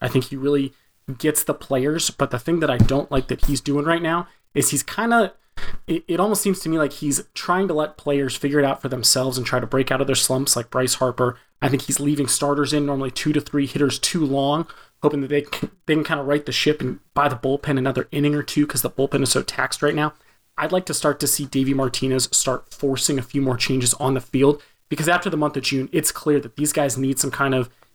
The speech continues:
external spark, and that's what they're not getting. So, uh, I think unwritten rules be damned. Normally we bring up the unwritten rules when we talk about things like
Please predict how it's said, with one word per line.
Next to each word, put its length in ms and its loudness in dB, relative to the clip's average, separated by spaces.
external 520 -2
spark, 640 -2
and 140 -2
that's 180 2
what 120 0
they're 80 2
not 240 -2
getting. 260 0
So, 380 0
uh, 120 -2
I 140 -2
think 400 0
unwritten 360 0
rules 220 0
be 120 -6
damned. 380 0
Normally 300 0
we 100 2
bring 180 0
up 120 -4
the 100 -4
unwritten 380 -2
rules 240 2
when 100 -4
we 60 -4
talk 260 -2
about 380 -2
things 260 0
like 260 -2